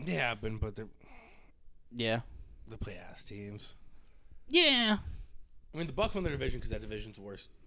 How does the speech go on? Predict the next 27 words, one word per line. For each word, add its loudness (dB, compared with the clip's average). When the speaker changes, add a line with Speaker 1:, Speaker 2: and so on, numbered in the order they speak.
Speaker 1:
team -12
div-, -16
division -10
in -18
football. -20
That's -8
why, 0
that's -4
why -2
they -6
are -10
who -16
they -18
are. -18
Speaker 2:
I 10
kinda 8
think 4
the 2
Bucs 8
would 0
beat 6
every 6
single 0
team -2
below 0
them, -4
though. -6